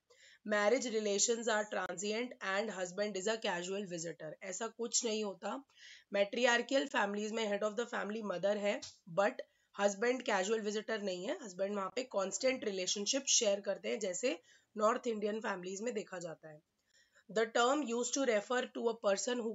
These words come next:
controls or select the content that reaches the audience is called, एक ऐसी टर्म जिससे एक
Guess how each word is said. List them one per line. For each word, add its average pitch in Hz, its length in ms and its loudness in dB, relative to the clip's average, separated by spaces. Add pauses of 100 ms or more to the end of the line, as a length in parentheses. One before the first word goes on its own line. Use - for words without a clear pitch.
controls 214 520 0 (120)
or 202 160 4
select 220 440 -2 (100)
the 220 60 -6 (100)
content 190 640 0
that 196 220 0
reaches 226 300 -6
the 247 80 -2 (140)
audience 208 360 -2
is 214 140 -4 (100)
called, 160 240 -8 (640)
एक 220 160 0
ऐसी 233 300 2
टर्म 233 400 -2
जिससे 233 360 2
एक 233 200 -4